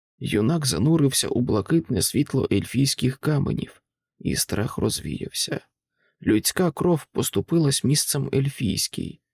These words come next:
Сила здійнялась. Минуле і теперішнє розділились. Секунди йшли. Еретрія. Різник рухався беззвучно. Він йшов до роверки.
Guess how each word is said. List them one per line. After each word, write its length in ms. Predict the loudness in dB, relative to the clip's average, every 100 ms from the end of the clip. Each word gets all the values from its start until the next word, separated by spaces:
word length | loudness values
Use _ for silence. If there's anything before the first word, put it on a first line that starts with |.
| _ _ _
Сила 460 | -2 2 4 4 2
здійнялась. 1080 | 0 0 0 2 2 0 -4 -6 -6 -6 _ _ _ _ -4
Минуле 600 | 0 2 4 4 4 2 2
і 160 | 0
теперішнє 840 | 2 -2 0 2 2 0 2 2 2
розділились. 1000 | 0 0 0 0 2 0 -4 -4 -6 -8 _ _ _
Секунди 680 | -2 -2 0 2 4 6 4
йшли. 580 | 4 -2 -4 -8 -10 -16 _ _ _ _ _
Еретрія. 920 | 2 4 2 -2 -8 -8 -8 -10 -12 _ _ _ _ _ _ -8
Різник 580 | -2 0 0 0 0 0
рухався 760 | 0 0 0 -4 -2 -4 -6 -10 _ _
беззвучно. 1080 | -8 -2 -2 -2 -4 -2 -2 -2 -2 -2 -4 -8 _ _ _ _ -4
Він 400 | -4 0 2 4
йшов 580 | 4 4 2 2 0 -2 0
до 240 | 0 2
роверки. 960 | 0 2 0 0 -2 -4 -6 -8 -8